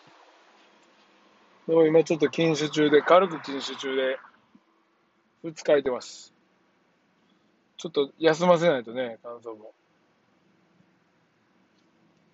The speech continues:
なので、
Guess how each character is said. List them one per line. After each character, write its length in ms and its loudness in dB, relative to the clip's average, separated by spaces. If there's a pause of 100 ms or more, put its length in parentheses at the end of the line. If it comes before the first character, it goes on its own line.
(2250)
な 200 -4
の 200 -8
で、 380 -4